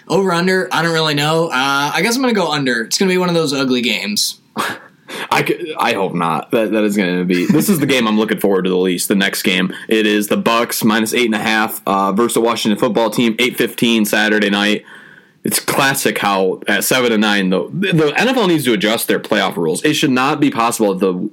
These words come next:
Speaker 2: the Washington football team, for how bad the
Speaker 1: Home
Speaker 2: division was,
Speaker 1: field
Speaker 2: at their home
Speaker 1: advantage.
Speaker 2: field advantage. And it's still funny how they're even in the playoffs. They're eight, eight and a half point underdog at home.
Speaker 1: Yeah.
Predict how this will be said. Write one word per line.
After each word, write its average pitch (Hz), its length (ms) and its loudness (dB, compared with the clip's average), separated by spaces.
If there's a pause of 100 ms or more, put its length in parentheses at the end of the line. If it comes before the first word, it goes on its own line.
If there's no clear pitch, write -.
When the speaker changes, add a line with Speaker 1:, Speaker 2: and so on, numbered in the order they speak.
Speaker 2:
the 110 80 2
Washington 120 480 0
football 98 300 0
team, 85 300 -2 (540)
for 127 160 0
how 123 120 0
bad 120 240 2
the 135 60 2
Speaker 1:
Home 139 60 0
Speaker 2:
division 120 280 0
was, 120 120 2
Speaker 1:
field 123 100 2
Speaker 2:
at - 40 0
their 117 100 2
home - 20 -6 (160)
Speaker 1:
advantage. 117 60 -4
Speaker 2:
field 123 180 2
advantage. 90 500 -2 (220)
And 135 100 2
it's 131 100 -2
still 170 200 0
funny 120 260 0
how 104 360 0 (280)
they're 139 180 2
even 139 200 2
in 139 100 2
the 131 60 0
playoffs. 139 240 0
They're 131 180 0
eight, 170 160 2
eight 160 120 2
and 185 80 0
a 151 40 0
half 156 220 -2
point 151 200 0
underdog 143 460 0
at 117 120 0
home. - 520 -4
Speaker 1:
Yeah. 123 360 -2